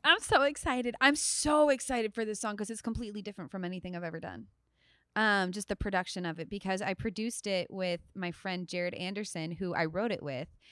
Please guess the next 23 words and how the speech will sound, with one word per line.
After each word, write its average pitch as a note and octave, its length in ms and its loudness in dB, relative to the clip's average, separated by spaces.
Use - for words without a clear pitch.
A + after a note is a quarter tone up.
and G3+ 140 0
we A#3 80 0
wrote C4 220 4
this G#3 120 -4
song, B3 240 -2
like, D3+ 140 -6
six - 520 -10
years A3 260 -6
ago. - 360 -12
That's F4+ 200 6
the D4 80 0
thing. B3+ 280 2
I've A3 160 2
been C4+ 160 4
digging A3+ 300 0
through. G#3 220 -2
I C#4+ 260 6
have G3 200 0
written G#3 360 -2
a E3+ 120 2
lot D#3 320 2
of D3+ 140 -6
songs, - 520 -12